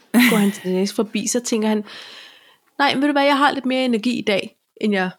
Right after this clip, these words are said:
Speaker 1: måske
Speaker 2: Jamen, han har simpelthen
Speaker 1: skal
Speaker 2: ikke
Speaker 1: have
Speaker 2: fået
Speaker 1: brugt på
Speaker 2: ordnet
Speaker 1: andet."
Speaker 2: noget af det, han, øh, vi egentlig havde aftalt med den
Speaker 1: Nej, men
Speaker 2: minikavle.
Speaker 1: ved du hvad, men, men Paj, det kan være, at hvis han havde ordnet det, så var det blevet noget værre møg.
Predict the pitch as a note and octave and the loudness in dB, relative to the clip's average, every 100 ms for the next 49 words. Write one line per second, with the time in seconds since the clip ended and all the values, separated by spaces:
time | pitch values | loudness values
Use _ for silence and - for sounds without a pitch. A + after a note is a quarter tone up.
0 | - G3 G3 A#3+ - B3+ - B3+ - D4+ | -8 -6 -2 0 2 0 0 0 0 -2
1 | - C4+ G3+ - G#3 G3 A3 F#3 A#3 B3 | 2 4 4 6 4 6 4 4 4 4
2 | B3 B3+ B3+ B3+ B3 A3+ A3 A#3 B3 B3 | 2 0 2 2 2 0 -2 0 0 0
3 | A#3 G3+ A3+ - C4 - - - - A#3+ | 0 -4 -6 -8 -10 -10 -16 -12 -4 -2
4 | A#3+ A#3+ - A#3 A3+ A#3+ A3+ A3+ _ _ | 0 2 2 2 2 0 -2 -6 _ _
5 | - A3 G#3+ - A3 G3+ G3 F#3+ F#3+ F#3+ | -6 -2 -2 -4 -4 -2 -2 -4 -2 -2
6 | G3+ A#3 C4 G3+ G3+ - G3+ G3 - F#3+ | -2 -2 -4 -4 -4 -2 -2 -4 -4 -4
7 | G#3+ B3 G#3+ A3 B3+ B3 A#3 G#3+ G#3 F#3+ | -4 -4 -2 -2 -4 -4 -6 -2 0 0
8 | F#3 G#3 A#3 G#3+ | -2 -2 -2 -4